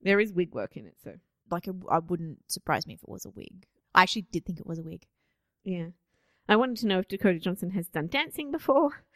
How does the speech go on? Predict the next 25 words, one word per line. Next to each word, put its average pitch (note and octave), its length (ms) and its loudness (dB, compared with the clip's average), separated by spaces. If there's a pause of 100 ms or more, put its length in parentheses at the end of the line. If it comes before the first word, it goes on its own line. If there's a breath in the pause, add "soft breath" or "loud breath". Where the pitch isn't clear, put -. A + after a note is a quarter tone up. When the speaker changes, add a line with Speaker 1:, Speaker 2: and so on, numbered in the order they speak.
(100)
Speaker 2:
Yeah, A#3+ 200 10
Speaker 1:
And C#4 80 8
Speaker 2:
that E4 120 6
was F4+ 160 -2
interesting. F#3+ 640 0
Yeah. G#3 360 2
Speaker 1:
And B3 180 -2
whether G#3+ 300 0
or F#3+ 80 0
not F3+ 260 -4
the F#3 320 -6
woman F3 360 -4
who G3 120 -6
played E3+ 340 -2
Olga D#3+ 240 2
was D#3+ 200 0
a D#3+ 40 -10
contortionist. G3+ 640 -6
She - 160 -4
looks G3+ 280 0
like F#3+ 120 -2
she E3 120 -8
could E3+ 200 -6
be A2+ 120 -12
one. D#2 320 -20